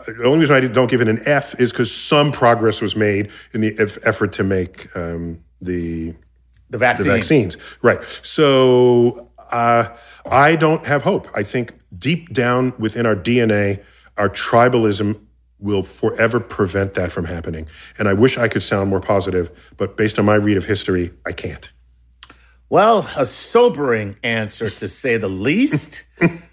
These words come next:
Speaker 1: I think we gotta end there, Chuck.
Speaker 2: No, get out of here. All right, wait, wait,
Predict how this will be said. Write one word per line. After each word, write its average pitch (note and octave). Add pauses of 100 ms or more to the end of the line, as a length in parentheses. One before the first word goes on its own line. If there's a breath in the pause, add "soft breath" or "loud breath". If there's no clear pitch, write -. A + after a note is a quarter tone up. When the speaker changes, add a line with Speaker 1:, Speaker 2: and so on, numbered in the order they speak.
Speaker 1:
I -
think E3+
we D#3+
gotta C3+
end B2
there, A2+
Chuck. F#2
Speaker 2:
No, D#4+
get D#4
out D4+
of C#4+
here. C#4
All A#3
right, A3+
wait, G3 (220)
wait, B3